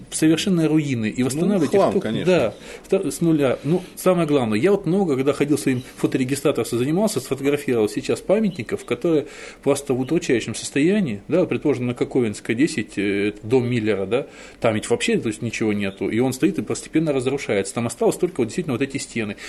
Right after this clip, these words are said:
Speaker 1: но они ещё целые, их можно спасти, да?
Speaker 2: Да.
Speaker 1: То есть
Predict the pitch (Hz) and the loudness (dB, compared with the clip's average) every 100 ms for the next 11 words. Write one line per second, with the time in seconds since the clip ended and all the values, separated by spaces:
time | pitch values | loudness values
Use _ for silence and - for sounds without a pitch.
0 | - 117 113 120 143 - 147 104 104 120 | -8 -6 -6 -4 -6 -2 -2 -2 -4 -4
1 | 110 - 120 - - 117 - - - - | -4 -4 -6 -6 -8 -8 -10 -20 -14 -6
2 | 135 170 - - - 101 101 190 135 127 | -4 -6 -12 -20 -18 -10 -4 2 2 2
3 | - | -4